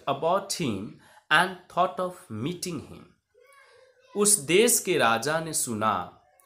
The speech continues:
उसके बारे में और उससे मिलने की इच्छा जाहिर किया, सोचा।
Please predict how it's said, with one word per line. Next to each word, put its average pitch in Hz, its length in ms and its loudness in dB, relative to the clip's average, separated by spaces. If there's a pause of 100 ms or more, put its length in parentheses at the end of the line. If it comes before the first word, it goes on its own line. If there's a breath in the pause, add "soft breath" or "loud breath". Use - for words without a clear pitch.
(140)
उसके 160 340 0
बारे 113 360 -2
में 135 380 -8
और 143 600 2 (460 soft breath)
उससे 208 440 0
मिलने 160 460 -2
की 104 480 -12 (1800)
इच्छा - 340 0
जाहिर 101 320 -2
किया, 107 500 -6
सोचा। - 680 -4